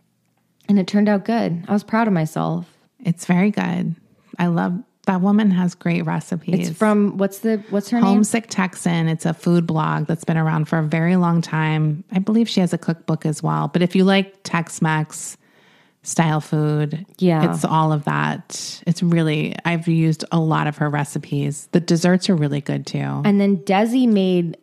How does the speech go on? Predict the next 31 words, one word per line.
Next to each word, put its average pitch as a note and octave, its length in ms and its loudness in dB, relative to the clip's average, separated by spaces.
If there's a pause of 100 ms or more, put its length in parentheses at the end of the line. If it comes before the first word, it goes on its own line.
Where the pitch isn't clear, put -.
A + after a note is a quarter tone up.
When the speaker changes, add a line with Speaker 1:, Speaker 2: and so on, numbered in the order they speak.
(160)
Speaker 1:
a E3+ 80 -2
cornbread F3+ 880 0
from D3+ 640 -2 (320)
Divas E3+ 440 0
Can D3+ 340 0
Cook, - 440 -2 (100)
which - 180 -6
is D#3 120 0
a D#3+ 60 -2
blog, E3 520 -2
food D#3+ 300 -2
blog. D3 340 0
Speaker 2:
Yes. D3+ 300 -2
Speaker 1:
And E3+ 160 4
they F3+ 120 4
have F3+ 200 2
really D#3 220 0
good D3+ 140 -4
recipes. D3+ 600 -4
Speaker 2:
Very D#3 320 -2
good. D3 420 -10 (920)
Speaker 1:
And F#3+ 120 4
it E3+ 40 2
had, E3+ 200 2
like, F3 160 0
a D#3+ 80 2
honey D#3+ 380 2
butter C#3+ 420 -2
on D#3 220 -6
it. F3 140 -4
Speaker 2:
Mm. D#3+ 600 0